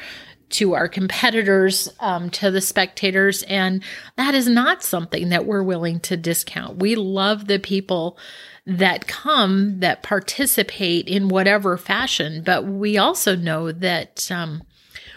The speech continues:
while our needs are small, we, we are never going to be wealthy. That's not on our list of things that we need.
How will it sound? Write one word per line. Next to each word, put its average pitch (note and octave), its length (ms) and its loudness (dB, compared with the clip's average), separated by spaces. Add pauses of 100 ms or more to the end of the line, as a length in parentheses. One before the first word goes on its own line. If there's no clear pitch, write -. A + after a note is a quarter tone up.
(120)
while G3 400 2
our B3 220 4
needs A#3 340 0
are F3+ 140 0
small, F#3+ 680 0
we, G#3 320 -2 (220)
we G3 360 -2
are G#3+ 120 4
never G#3 420 4
going F#3+ 280 0
to G3 120 -4
be F3 140 0
wealthy. E3+ 460 -4
That's E3+ 320 -2
not F#3+ 300 2
on F#3+ 160 2
our F3 140 2
list F3 360 -4
of E3 100 -6
things E3+ 280 -8
that - 140 -8
we E3 160 -4
need. G3+ 400 -2